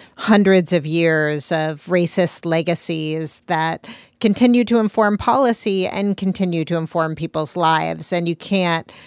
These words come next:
really heal people and do work that heals our communities without that. So it's really exciting to hear that that work is being lifted up in Seattle. I wanted to ask you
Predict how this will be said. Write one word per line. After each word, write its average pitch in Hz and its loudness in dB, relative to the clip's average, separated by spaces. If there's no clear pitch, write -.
really 190 2
heal 175 0
people 160 -2
and 185 -2
do 170 2
work 165 0
that 175 -4
heals 170 -2
our 165 0
communities 160 -4
without 156 -2
that. 156 -4
So 180 -4
it's 175 -4
really 196 2
exciting 156 -2
to 165 -2
hear 151 -4
that 147 -10
that 156 0
work 160 -4
is 160 -6
being 165 -2
lifted 165 -2
up 151 -4
in 160 -4
Seattle. 151 -4
I 254 4
wanted 311 2
to 285 0
ask 226 -2
you 214 2